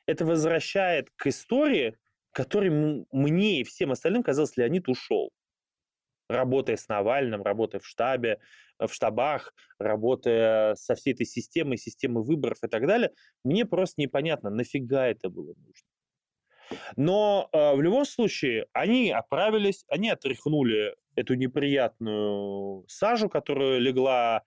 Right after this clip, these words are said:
э, им на плечи. И мне кажется, они продолжают классно работать. Да, к сожалению, я, как их зритель, может быть, стал их меньше смотреть, но всё равно смотрю, всё равно попадается. И нужно тоже понимать, что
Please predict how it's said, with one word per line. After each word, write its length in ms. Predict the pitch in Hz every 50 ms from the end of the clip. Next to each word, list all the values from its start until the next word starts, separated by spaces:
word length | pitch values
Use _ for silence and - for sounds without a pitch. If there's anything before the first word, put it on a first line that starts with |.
| _ _ - - - _ _ _ _ _
э, 140 | 113 117 117
им 160 | - 139 123 127
на 120 | 127 127
плечи. 360 | - - 135 123 120 - -
И 100 | 123 123
мне 160 | 139 165 190
кажется, 260 | 190 - 208 - - 180
они 100 | 170 170
продолжают 500 | 156 160 156 160 170 170 165 190 180 -
классно 340 | - - 165 156 147 - 151 -
работать. 320 | - 139 147 151 151 - _ _
Да, 260 | - 123 165 190 170 139
к 60 | -
сожалению, 720 | - 135 117 110 127 147 190 233 269 254 220 175 131 - _ _ _ _ -
я, 300 | 113 104 139 165 160 -
как 280 | - - 127 - -
их 160 | 147 127 117
зритель, 440 | 107 117 139 190 240 226 - 160 127
может 220 | 120 131 175 180 175
быть, 100 | 139 -
стал 220 | - - 156 147
их 60 | 127 - -
меньше 300 | 123 120 127 131 - - -
смотреть, 400 | - - 110 104 - 101 92 -
но 60 | - 104
всё 140 | - -
равно 140 | 117 127 170
смотрю, 420 | 190 - - 202 190 - 143 120 104
всё 120 | - 107
равно 100 | 117 156 170 180
попадается. 580 | 143 - 160 151 139 135 110 104 - - - 101 - _ - - - - - _ _
И 600 | 120 117 123 127 127 127 123 123 120 117 117 113
нужно 280 | 113 135 143 135 151 131
тоже 240 | - 180 180 175 131
понимать, 400 | - 147 147 143 143 139 117 -
что 360 | - - - 127 120 -